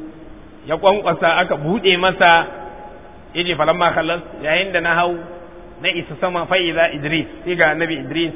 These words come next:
alaihi salam, qultu, "Man, ah, man hadha?" Manzo Allah sai yake cewa,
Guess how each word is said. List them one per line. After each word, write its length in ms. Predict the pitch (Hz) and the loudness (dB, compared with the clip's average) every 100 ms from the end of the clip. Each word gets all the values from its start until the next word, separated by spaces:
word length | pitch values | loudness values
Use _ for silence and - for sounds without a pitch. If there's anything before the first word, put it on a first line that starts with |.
| - | -4
alaihi 320 | 151 156 143 139 | -2 -2 -6 -2
salam, 360 | 151 160 147 143 | 4 4 4 -4
qultu, 240 | 165 151 | -8 -4
"Man, 220 | 156 185 - - - - - - - | 0 0 -2 -16 -18 -20 -20 -16 0
ah, 260 | 151 151 127 - - - - - - - | 2 2 -2 -14 -14 -14 -16 -16 -20 0
man 160 | 160 175 | 4 6
hadha?" 680 | - 165 160 160 143 - 139 | 8 8 8 6 2 -4 -4
Manzo 120 | 170 | 2
Allah 160 | 233 208 | 4 2
sai 380 | 214 185 190 190 | 0 -2 -2 -2
yake 160 | 175 | -2
cewa, 140 | 175 | 0